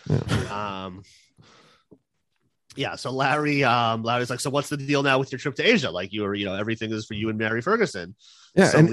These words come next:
Speaker 2: Leon's
Speaker 1: the non-refundable ticket, that's very twenty twenty-four, 'cause even right
Speaker 2: Right,
Speaker 1: now,
Speaker 2: yeah.
Speaker 1: every, you can refund everything.
Speaker 2: Correct. Like,
Speaker 1: But also, it makes no sense. So the name on the ticket is unchangeable,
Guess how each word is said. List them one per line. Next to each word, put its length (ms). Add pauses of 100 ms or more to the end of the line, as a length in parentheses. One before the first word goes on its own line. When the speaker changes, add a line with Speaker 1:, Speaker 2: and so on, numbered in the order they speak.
Speaker 2:
Leon's 160
Speaker 1:
the 80
non-refundable 680
ticket, 240
that's 200
very 160
twenty 240
twenty-four, 460
'cause 180
even 220
right 80
Speaker 2:
Right, 80
Speaker 1:
now, 220
Speaker 2:
yeah. 60
Speaker 1:
every, 140
you 80
can 120
refund 260
everything. 300 (220)
Speaker 2:
Correct. 520
Like, 200
Speaker 1:
But 100
also, 260
it 140
makes 260
no 100
sense. 340 (220)
So 480
the 120
name 500
on 140
the 60
ticket 280
is 100
unchangeable, 760